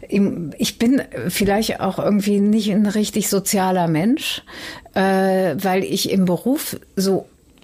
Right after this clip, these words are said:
irrsinnig intensiv mit Leuten zu tun habe. Das ist ja schon, so ein Probenprozess ist ja schon auch ein Striptease und, äh,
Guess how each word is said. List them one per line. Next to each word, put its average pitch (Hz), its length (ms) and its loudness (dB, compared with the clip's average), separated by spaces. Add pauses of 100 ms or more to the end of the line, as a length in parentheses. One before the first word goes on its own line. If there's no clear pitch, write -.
(260)
irrsinnig 233 640 0
intensiv 208 560 2
mit 185 180 -2
Leuten 185 360 2
zu 170 160 -2
tun 226 460 2
habe. 147 440 0
Das 185 160 0
ist - 180 -2
ja 190 140 0
schon, 208 440 2 (580)
so 185 80 0
ein 180 180 4
Probenprozess 202 840 0
ist - 160 -4
ja 196 100 0
schon 196 240 0
auch - 140 -2
ein 180 80 2
Striptease 139 1000 -2
und, 160 460 0
äh, 170 220 0